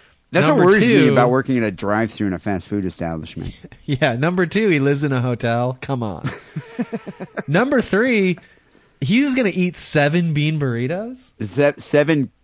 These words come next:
Speaker 1: beef crunchy burritos.
Speaker 2: Oh my!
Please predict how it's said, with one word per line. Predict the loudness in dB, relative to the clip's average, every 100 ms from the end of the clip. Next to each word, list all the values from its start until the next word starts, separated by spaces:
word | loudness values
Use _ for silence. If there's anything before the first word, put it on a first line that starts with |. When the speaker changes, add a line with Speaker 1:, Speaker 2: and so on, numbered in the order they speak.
| _ -2
Speaker 1:
beef | 0 0 -2
crunchy | -2 -2 -2 -4 -4
burritos. | -6 -6 -8 -14 -18 -20 _ _ _ _ _ -14
Speaker 2:
Oh | -12 -10
my! | -10 -10